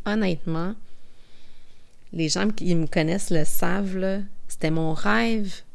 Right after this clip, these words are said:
d'être formatrice Biotherme. C'est une gamme que j'aime depuis que je suis dans le domaine. Euh, donc c'est ça. Fait que c'est ça que je fais depuis onze ans.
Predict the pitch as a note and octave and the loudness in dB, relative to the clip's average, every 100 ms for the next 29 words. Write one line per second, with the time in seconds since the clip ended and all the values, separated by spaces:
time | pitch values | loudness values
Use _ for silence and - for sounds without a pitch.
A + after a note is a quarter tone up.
0 | - - - - - F3 E3 - F3 E3+ | -14 -16 -16 -16 -8 -2 0 2 2 2
1 | E3 F#3 E3+ E3 E3 D#3+ F#3+ G3 G3+ G3 | 2 0 -2 -2 -4 -4 -4 -2 -2 -4
2 | F#3+ - - - - - - E3+ E3 F3+ | -6 -8 -8 -10 -14 -12 -6 -2 0 0
3 | F#3 G3 F3+ E3 D#3+ F#3+ F#3+ F3+ F3+ A#3 | 2 2 2 2 2 0 0 0 2 2
4 | A3+ - A3+ A3 - - E3+ E3+ D#3+ D3+ | 2 -2 0 0 0 -2 -2 -2 -2 -4
5 | D3 D#3+ F3 F#3 F#3 F3 - - - - | -4 -4 -4 -6 -8 -10 -12 -12 -12 -12
6 | - - - D3+ D#3+ D3+ D3+ D3+ D3 D3 | -10 -12 -8 -4 -2 0 -2 -2 -2 -4
7 | D3 D#3+ D#3 D#3 - E3 - E3+ - - | -2 -2 -2 -4 -4 -6 -4 -6 -6 -4
8 | - A#3+ A3+ - - E3 F3 - - - | 0 2 2 0 -2 -2 -2 -4 -4 -4
9 | D#3+ E3 - F3 E3+ D#3+ D3+ D#3+ | -2 -4 -2 -2 0 0 -2 -4